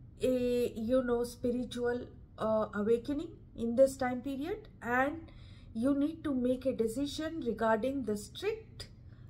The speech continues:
uh, you know, binding, uh, that is, uh, troubling you in this time period. So some of you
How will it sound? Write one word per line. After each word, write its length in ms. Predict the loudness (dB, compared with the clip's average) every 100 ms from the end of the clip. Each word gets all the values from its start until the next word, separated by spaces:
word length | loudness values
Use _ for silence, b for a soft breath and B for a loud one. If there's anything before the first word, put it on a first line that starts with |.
| B
uh, 420 | 0 2 2 0 -2
you 200 | -2 0
know, 160 | 2 0 -2 -4
binding, 800 | -2 0 -2 -2 -2 -2 -4 -8 -16 -18 B B B
uh, 300 | 0 2 4 2
that 240 | 2 2 0
is, 340 | -4 -6 -12 -12 -4
uh, 380 | 0 2 2 0 0
troubling 500 | 0 2 2 0 2
you 340 | 2 4 2 -2
in 200 | -2 0
this 240 | 0 -2
time 240 | -4 -2 -2
period. 340 | -2 -4 -2
So 80 | -2
some 300 | -2 -2 -2
of 160 | -4 -2
you 380 | -2 -2 -4